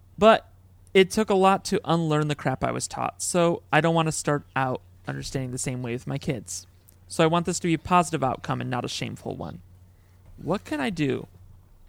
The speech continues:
How do I teach him? I guess the real question is, I'm not gonna phrase that as their question. I'm interpreting this question as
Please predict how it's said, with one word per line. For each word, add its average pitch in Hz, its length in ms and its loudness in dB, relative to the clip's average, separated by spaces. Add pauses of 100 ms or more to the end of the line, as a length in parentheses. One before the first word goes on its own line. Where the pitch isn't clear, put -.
(1300)
How 202 180 2
do 220 120 0
I 202 120 0
teach - 340 -6
him? 165 220 -4
I 143 120 -2
guess 175 240 2
the 170 140 -4
real 156 140 0
question - 360 -4
is, 127 120 -12 (280)
I'm 151 140 0
not 147 120 2
gonna - 160 0
phrase 131 320 2
that 131 160 0
as 120 260 -4
their 120 240 -8
question. - 400 -10 (720)
I'm 185 180 4
interpreting 170 400 0
this 135 140 -2
question 135 340 -2
as 127 500 -2